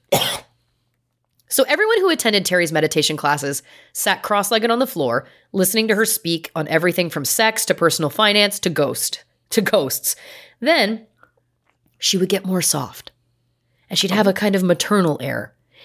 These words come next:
and would lead the group in what some would call a trance-like state. Remember, she did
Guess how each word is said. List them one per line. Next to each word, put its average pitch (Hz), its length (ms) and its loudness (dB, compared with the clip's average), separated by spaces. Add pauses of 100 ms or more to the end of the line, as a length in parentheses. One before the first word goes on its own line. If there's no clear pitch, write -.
(160)
and 185 100 2
would 170 140 0
lead 220 220 2
the 294 40 0
group 170 280 0
in 165 100 0
what 160 160 -2
some 214 260 0
would 254 140 0
call 160 300 0
a 147 80 -4
trance-like 180 760 0
state. - 500 -2
Remember, 233 440 2
she 190 240 -8
did 285 320 -2